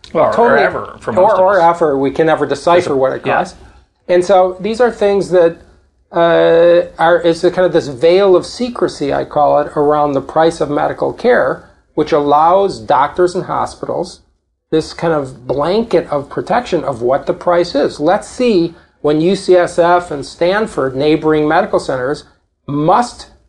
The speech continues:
Speaker 2: put out their prices. Let's see what happens to those prices. I guarantee you they come down just on the basis of transparency of information.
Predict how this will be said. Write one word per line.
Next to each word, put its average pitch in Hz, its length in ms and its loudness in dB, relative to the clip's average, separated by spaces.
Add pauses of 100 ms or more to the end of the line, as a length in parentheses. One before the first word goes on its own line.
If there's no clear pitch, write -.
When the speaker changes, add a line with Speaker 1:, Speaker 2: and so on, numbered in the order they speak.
(120)
Speaker 2:
put 214 260 0
out 180 360 0
their 151 160 2
prices. 175 640 -2
Let's 208 240 0
see 254 140 -4
what 214 220 0
happens 202 380 -4
to 156 80 0
those 156 200 0
prices. - 500 -4
I 151 100 -2
guarantee 180 460 -2
you 160 100 2
they 131 140 -4
come 131 240 -8
down 139 260 0
just 175 200 0
on 175 100 2
the 156 60 -2
basis 156 260 0
of 139 120 -2
transparency 143 680 -4
of 135 80 -2
information. 160 640 -4